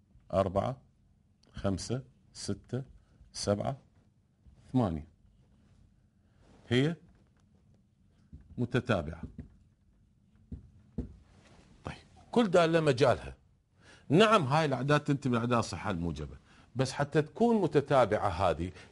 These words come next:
يجب أن يكون مجالها، نبدأ منين؟ نبدأ من الواحد، هذا بادي منين؟ من الثلاثة. إذا نعتذر من عندها هذه ونقولها العبارة خاطئة. هذه العبارة خاطئة.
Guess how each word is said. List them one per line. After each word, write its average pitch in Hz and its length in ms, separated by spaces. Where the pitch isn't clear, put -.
يجب 147 360
أن 147 140
يكون 185 260
مجالها، 160 360
نبدأ 156 440
منين؟ 170 440
نبدأ 101 300
من 190 120
الواحد، 127 420
هذا 143 200
بادي 170 280
منين؟ 180 320
من 180 100
الثلاثة. 160 460
إذا 143 420
نعتذر 131 500
من 120 160
عندها 113 380
هذه 110 300
ونقولها 107 640
العبارة 104 580
خاطئة. 196 520
هذه 117 240
العبارة 92 560
خاطئة. 202 540